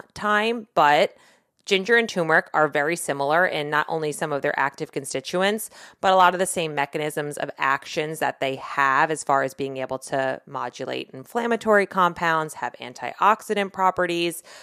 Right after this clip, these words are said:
One of the main differences is, you know, in turmeric, obviously curcumin is one of those active compounds. In ginger, gingerols are one of the active compounds, but we'll talk about that in a second.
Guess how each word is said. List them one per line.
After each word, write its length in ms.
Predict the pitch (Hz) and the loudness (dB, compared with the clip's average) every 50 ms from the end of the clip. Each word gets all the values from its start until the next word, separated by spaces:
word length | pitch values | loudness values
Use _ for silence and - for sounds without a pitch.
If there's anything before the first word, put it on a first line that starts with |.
| - - _ _ _ _ | -20 -20 _ _ _ _
One 260 | 170 175 214 233 233 | -2 2 2 4 4
of 60 | 226 | 4
the 60 | 208 | 2
main 280 | 180 175 160 156 165 175 | 2 0 -2 -2 -2 -2
differences 600 | 170 190 190 - 202 190 180 - 196 190 180 - | -4 -4 -2 -2 -4 -4 -2 0 0 0 0 0
is, 320 | 170 156 147 143 - - _ | -2 -2 -2 -4 -10 -12 _
you 100 | - 165 | -6 -4
know, 160 | 156 147 143 | -4 -2 -2
in 140 | 143 143 143 | -4 -4 -8
turmeric, 500 | - - - 160 151 151 156 160 170 - - | -10 -8 -8 -6 -4 0 0 0 0 0 -2
obviously 580 | - 156 156 147 156 156 156 151 - - 156 151 | 0 0 0 2 0 -2 -4 -4 -2 -2 -2 -4
curcumin 640 | - - - 147 - - - 160 151 156 160 160 160 | -4 -6 -10 -12 -10 -8 -4 -4 -2 -2 -2 -2 -2
is 140 | 160 156 151 | -2 -2 -2
one 100 | 156 151 | -4 -2
of 60 | 151 | -2
those 160 | 147 151 143 - | -2 -2 -2 0
active 380 | - 147 151 - - 160 - | 0 0 0 0 -4 -8 -6
compounds. 560 | - - 160 156 151 - 165 156 151 156 151 - | -2 -2 -2 -2 -2 -2 -2 -2 -2 -2 -4 -6
In 160 | 147 143 135 | -8 -8 -6
ginger, 560 | - 151 147 147 143 156 151 151 156 156 - - - - - _ _ _ | -6 -6 -6 -4 -2 0 2 2 2 0 -2 -8 -18 -20 -20 _ _ _
gingerols 840 | - 170 165 160 147 151 143 139 139 139 143 143 143 156 165 165 - - | -4 -4 -4 -2 0 0 4 6 8 8 8 8 6 4 4 2 0 2
are 400 | - 160 156 156 156 - - - _ _ _ _ | 2 4 4 4 2 0 -2 -8 _ _ _ _
one 260 | - 165 180 180 185 | -2 0 2 2 4
of 80 | 196 196 | 4 4
the 160 | 196 - - | 4 4 4
active 380 | 175 190 190 - 208 196 - | 2 2 2 0 -4 -6 -6
compounds, 540 | - - 196 190 190 190 190 190 190 190 180 | -2 0 0 0 0 0 0 0 0 -2 -2
but 200 | - 151 - - | -4 -6 -4 -4
we'll 80 | 139 139 | -6 -6
talk 220 | - 143 139 - | -4 -6 -6 -6
about 220 | 143 - 135 135 - | -6 -6 -6 -4 -4
that 160 | 131 - - | -6 -8 -8
in 40 | 135 | -10
a 60 | 131 | -12
second. 520 | - - 131 135 - 170 180 202 - 202 | -10 -10 -10 -8 -6 -6 -6 -6 -8 -10